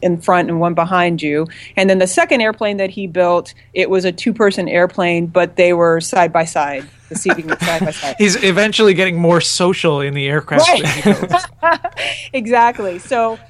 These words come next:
Speaker 1: um, he built, um, he built them all, and he flew the first one, and then, um, I think he took part of it apart and used some of the parts for the second one, and then he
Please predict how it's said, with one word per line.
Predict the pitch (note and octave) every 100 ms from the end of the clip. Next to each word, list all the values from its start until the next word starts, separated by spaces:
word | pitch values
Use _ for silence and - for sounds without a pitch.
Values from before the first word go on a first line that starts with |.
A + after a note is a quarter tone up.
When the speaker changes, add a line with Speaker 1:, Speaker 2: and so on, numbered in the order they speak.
| _
Speaker 1:
um, | A#3 A3+
he | A#3 C#4
built, | C4 C#4 D4 - - -
um, | B3+ B3 B3+
he | B3
built | B3 B3+ C4
them | B3+
all, | A#3+ B3+ E4 G4+
and | A3+ A3 A3
he | A3+ A3 G#3+ G#3+ A3 G#3+ -
flew | G3
the | G#3
first | G#3 A#3 B3
one, | B3+ C#4+ F#4
and | D4
then, | G#3 G3+ G3+ - - - -
um, | F#3+ F#3+ F#3
I | F#3+
think | - A3+ A3+
he | - A3 G#3 G3+ - - _ _ _ _ _
took | - C#4 C4+ _
part | - B3+ C4+
of |
it | C4
apart | A#3+ A#3+ B3 B3 B3+ -
and | G#3 G3+
used | G#3+ A3 -
some | A3+
of | A#3
the | A#3
parts | A#3+ A3+ A3+ -
for | G#3
the | G3
second | F#3+ G#3+ A3+ -
one, | G#3+ A3+ A#3+
and | G#3
then | G3
he | G3+